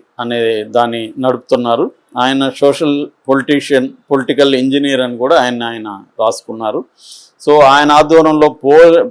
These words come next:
ఫోరెన్సిక్ ఎలక్షన్ సర్వే అనేది ఒకటి కండక్ట్ చేశారు. ఇది ఎగ్జిట్ పోల్స్ అనే వాళ్ళు అనౌన్స్ చేశారు. మామూలుగా అయితే ఇది అనఫిషియల్‌గా సర్క్యులేట్ అవుతుంది, ఎందుకంటే ఎగ్జిట్ పోల్స్ అనేవి జూన్ ఒకటో తేదీ ఆరున్నర తర్వాత మాత్రమే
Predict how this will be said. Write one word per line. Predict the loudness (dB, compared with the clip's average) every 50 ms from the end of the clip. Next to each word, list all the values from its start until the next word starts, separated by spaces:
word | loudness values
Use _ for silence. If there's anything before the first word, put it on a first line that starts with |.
| -8 _
ఫోరెన్సిక్ | -4 0 2 4 4 4 2 0 -2 -4 -4 -4 -2 0
ఎలక్షన్ | 2 2 2 2 0 -2 -6 -6 -4
సర్వే | -2 0 0 0 0 -2 -4 -6 -8 _ _ -16
అనేది | -10 -6 -4 -2 -2
ఒకటి | -2 -2 -4 -6
కండక్ట్ | -8 -8 -4 -2 -2 -4 -4 -6 -10
చేశారు. | -10 -8 -6 -6 -4 -2 -2
ఇది | -2 -2 -4 -4
ఎగ్జిట్ | -4 0 0 0 0 -2 -2 0
పోల్స్ | 0 0 0 -2 -4
అనే | -4 -2 -2
వాళ్ళు | 0 0 0 0 0 0 0 0 -2
అనౌన్స్ | -2 -4 -6 -10 -10 -12 -12
చేశారు. | -10 -8 -8 -10 -10 -10 _ _ _ _ _ _ _ _ _ -8
మామూలుగా | -6 -4 -2 -2 -2 0 0
అయితే | 0 0 0 0 0
ఇది | 0 0 -2 -2 -4 -6 -8 -8 -6 -4
అనఫిషియల్‌గా | -4 -4 -4 -4 -2 -2 0 0 0 2 0 0
సర్క్యులేట్ | 2 0 -2 -2 -2 -2 -2 -2 -2 -2
అవుతుంది, | -6 -8 -10 _ -20 -20 -20 -20 _ _ _ _ _ _ _ -6 -4
ఎందుకంటే | -4 -4 -4 -4 -4 -2 -2
ఎగ్జిట్ | -2 0 0 0 0 0 0 0
పోల్స్ | 0 0 0 -2 -4 -4
అనేవి | -4 -4 -4 -4 -2 -2 -2 -4 -6 -10 -14 _ _ -20 -20 -20 -18 -10 -6
జూన్ | -2 0 0 0 0 -2 -6 -10 -14 _ _ _ _ -8
ఒకటో | -6 -2 0 2 2 2 2 2 0
తేదీ | 0 0 0 -2 0 -2 -4 -4 -4 -8 -16 _ _ _ _ _ _ _ -2 2
ఆరున్నర | 4 4 6 4 4 2 0 0 0 -2 -2 0 0
తర్వాత | 2 2 4 4 2 2 0
మాత్రమే | -2 -4 -6 -6 -6 -6 -6 -4 -4 -6 -10